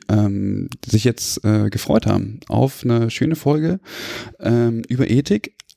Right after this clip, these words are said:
Aber die mussten wir leider verschieben. Haben auch schon einen neuen Aufnahmetermin. Der ist diesmal fix.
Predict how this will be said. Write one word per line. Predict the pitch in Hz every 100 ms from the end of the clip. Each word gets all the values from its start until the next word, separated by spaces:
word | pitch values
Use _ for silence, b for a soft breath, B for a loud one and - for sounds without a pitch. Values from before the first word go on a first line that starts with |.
| -
Aber | 113 139 165 180 220 220 _
die | 131
mussten | 151 160 - 147
wir |
leider | 135 131 139
verschieben. | 131 - - 135 107 165 _ -
Haben | - 156
auch | 165 135
schon | - 139
einen |
neuen | 127 127 -
Aufnahmetermin. | 110 113 110 101 101 101 107
Der | 113
ist | 131
diesmal | 135 117
fix. | - - -